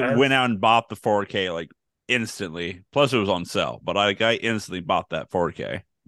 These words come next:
Speaker 1: Yeah, as a film, that's probably the best one. And I feel like that was, I, I kinda cheated and picked Slow Pitch Softball <laughs> when I picked that one, 'cause that one's a pretty well-established classic.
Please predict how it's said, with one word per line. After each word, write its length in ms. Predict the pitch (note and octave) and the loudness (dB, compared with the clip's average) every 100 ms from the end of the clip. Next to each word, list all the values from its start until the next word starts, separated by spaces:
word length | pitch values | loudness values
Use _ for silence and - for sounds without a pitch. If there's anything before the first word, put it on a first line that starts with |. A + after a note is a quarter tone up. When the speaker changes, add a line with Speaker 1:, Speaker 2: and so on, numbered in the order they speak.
| - _ _ _ - | -20 _ _ _ -4
Speaker 1:
Yeah, 100 | A#2 | -2
as 240 | C3 D3+ | 0 2
a 80 | - | 2
film, 680 | - B2 A2+ B2 C#3 D3 C#3 | 2 2 2 2 -2 -8 -10
that's 200 | - - | -10 -8
probably 440 | B2+ A#2+ C3 C3+ | -6 -4 -4 -6
the 100 | B2+ | -6
best 500 | B2+ C#3 C3 C3+ - | -8 -6 -6 -8 -12
one. 500 | C3+ C3+ C3+ C#3+ D3 _ _ _ _ | -8 -6 -6 -8 -14 _ _ _ _
And 120 | A2 A2+ | 0 0
I 80 | |
feel 200 | A2+ C#3 | 0 2
like 180 | C3 A2+ | 2 2
that 100 | B2+ | 2
was, 260 | A#2+ A2+ - A2+ | 0 -2 -6 -2
I, 140 | A2+ | -2
I 60 | A2+ | -2
kinda 320 | C#3 A2+ G2 - | -2 -4 -6 -10
cheated 340 | - A#2+ A#2+ | -6 -4 -4
and 100 | G2 | -2
picked 180 | A#2+ A2+ | -4 -4
Slow 180 | - G#2 | -4 -6
Pitch 200 | G2 A2 | -4 -4
Softball 580 | - G2 F#2+ A#2 A2+ - - | -4 -6 -2 0 0 0 2
<laughs> 500 | E3 F#3 D#3 C#3 C3+ | 4 4 2 0 0
when 100 | A#2+ | -2
I 60 | A2 | -2
picked 220 | A#2 - | -4 -4
that 160 | A#2+ | -4
one, 220 | B2 B2+ C3 D3 - - | -4 -6 -8 -16 -14 -8
'cause 120 | G#2+ | 0
that 160 | A2 | 0
one's 240 | G2+ G#2 - | 0 -6 -8
a 100 | G2+ | -10
pretty 240 | G2 A2 | -4 -4
well-established 640 | G#2+ G2 G2 - G2+ G2 - | -2 -2 -2 -2 -4 -4 -4
classic. 420 | G#2 F#2 G#2 | -4 -2 -6